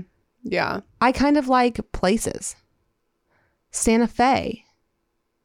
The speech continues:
Speaker 2: Pathfinder. Those are, like, all good names.
Speaker 1: Yeah, those are all different brands, though.
Speaker 2: No, I know. Who has the worst names? I think Lexus does.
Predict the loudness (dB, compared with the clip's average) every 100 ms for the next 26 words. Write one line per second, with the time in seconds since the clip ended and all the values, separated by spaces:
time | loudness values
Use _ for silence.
0 | _ _ _ _ _ _ _ _ _ _
1 | -20 _ _ _ -6 -2 -2 -2 -6 -6
2 | -8 -6 0 2 4 4 4 2 4 4
3 | 4 4 0 -2 -6 -12 -14 -18 _ _
4 | -4 -2 -2 -2 0 0 -2 -6 -6 -6
5 | -6 -8 -8 0 2 4 2 -2 -8 -14
6 | _ _ _ _ 0 2 4 2 2 2
7 | -2 -6 -4 -2 0 0 0 -2 -4 -8
8 | -8 -8 -12